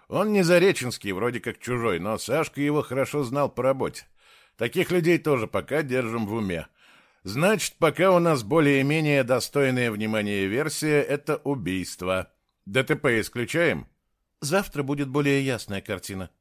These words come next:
сказала Валентина. "Но даже сейчас мы имеем однозначные факты. Карманы вывернуты, денег нет, плёнки целы. Это классический грабёж. Кто-то хорошо знал, что искать. Взяли наличные и ушли".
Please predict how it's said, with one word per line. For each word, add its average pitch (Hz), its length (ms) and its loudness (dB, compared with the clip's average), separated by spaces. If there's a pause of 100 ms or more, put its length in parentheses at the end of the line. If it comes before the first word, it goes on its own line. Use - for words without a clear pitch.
(160)
сказала 101 460 -2
Валентина. 90 520 -6 (360)
"Но 165 220 0
даже 165 340 2
сейчас 165 480 -2
мы 156 200 0
имеем 147 400 0
однозначные 135 800 -4
факты. 107 460 -6 (360)
Карманы 165 420 2
вывернуты, 120 640 -2
денег 127 400 -6
нет, 98 240 -6 (240)
плёнки 113 380 -4
целы. 98 400 -6 (400)
Это 202 260 0
классический 175 720 -2
грабёж. 139 560 -2 (440)
Кто-то 190 280 -2
хорошо 175 380 -2
знал, 170 340 2
что 107 260 -6
искать. 107 460 -6 (280)
Взяли 147 340 0
наличные 170 640 -2
и 139 140 -6
ушли". 110 420 -6